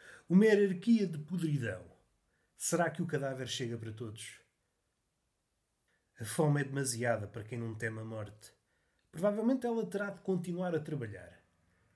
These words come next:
para saciar os abutres. Nas redes sociais,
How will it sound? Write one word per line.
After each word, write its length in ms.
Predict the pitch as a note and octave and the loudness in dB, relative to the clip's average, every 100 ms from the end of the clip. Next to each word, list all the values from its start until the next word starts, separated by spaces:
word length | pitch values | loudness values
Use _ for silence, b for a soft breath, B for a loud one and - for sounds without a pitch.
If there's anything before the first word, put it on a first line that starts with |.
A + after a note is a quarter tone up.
| _ _ - | _ _ -12
para 80 | G#2+ | -4
saciar 720 | - C#3+ - - C3 A#2 A2+ | -2 -2 -4 -2 2 2 0
os 180 | G#2+ G#2+ | -6 -8
abutres. 680 | G#2 - - - - - - _ _ _ _ _ _ _ _ _ _ _ _ _ _ _ _ _ _ _ _ _ _ _ _ _ - | -10 -14 -20 -20 -14 -14 -16 _ _ _ _ _ _ _ _ _ _ _ _ _ _ _ _ _ _ _ _ _ _ _ _ _ -10
Nas 260 | A2 A2+ A2 | -4 -2 -2
redes 240 | C#3+ - | -4 -4
sociais, 840 | D#3+ - D3 D#3 G#3+ A#3 - - | -4 -4 -2 -2 -2 -4 -8 -10